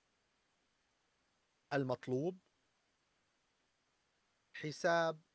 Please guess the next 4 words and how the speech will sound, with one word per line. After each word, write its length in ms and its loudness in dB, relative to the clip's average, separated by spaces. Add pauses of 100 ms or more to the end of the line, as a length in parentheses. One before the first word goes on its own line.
(120)
القيمة 560 -4
الإسمية 840 -10 (320)
للسند. 400 -14 (4000)
الحل: 440 0